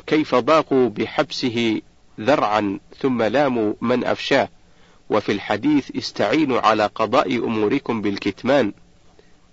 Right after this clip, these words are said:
الهامش. قال الشيخ ناصر: "ضعيف". انتهى الهامش. ولعمري إن النفس يصعب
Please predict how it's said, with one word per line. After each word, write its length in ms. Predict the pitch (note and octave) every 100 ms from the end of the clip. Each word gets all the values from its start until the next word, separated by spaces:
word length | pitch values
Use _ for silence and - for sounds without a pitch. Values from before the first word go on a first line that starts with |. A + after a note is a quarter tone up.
| - G#2
الهامش. 500 | G2+ A2 B2 D#3 -
قال 280 | - B2+ A2
الشيخ 420 | - C#3+ B2+ -
ناصر: 540 | A#2 C3 B2 D#3 - - _ -
"ضعيف". 560 | A2 G2 G#2+ G2 - - _ _ - - - _ -
انتهى 340 | A2+ - C#3+
الهامش. 500 | G#2+ G2+ F2+ - - - _ - - -
ولعمري 720 | A2 A2 A2 F#3 E3 D3+ C#3+ - -
إن 120 | B2+ A#2+
النفس 320 | B2 E3 -
يصعب 760 | C3+ D3+ - B2+ B2 A#2 A2